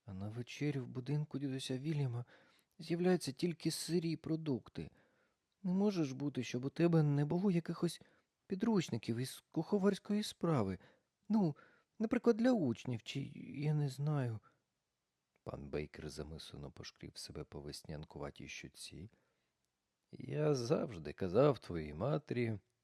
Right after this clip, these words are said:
що деякі речі тобі таки треба знати. Байдуже, респектабельні вони чи ні. Що ж, подивимось.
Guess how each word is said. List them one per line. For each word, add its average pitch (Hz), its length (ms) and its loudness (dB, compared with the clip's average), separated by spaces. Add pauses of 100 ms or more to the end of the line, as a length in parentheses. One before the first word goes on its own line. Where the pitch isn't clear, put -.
що - 120 -14
деякі 135 400 -2
речі 135 340 2
тобі 127 380 -4
таки 123 280 -4
треба 95 400 0
знати. - 500 -14 (600)
Байдуже, 76 560 0
респектабельні 104 880 2
вони 82 280 -2
чи - 180 -12
ні. 104 380 -6 (960)
Що - 360 -2
ж, - 200 -16 (160)
подивимось. 73 760 -8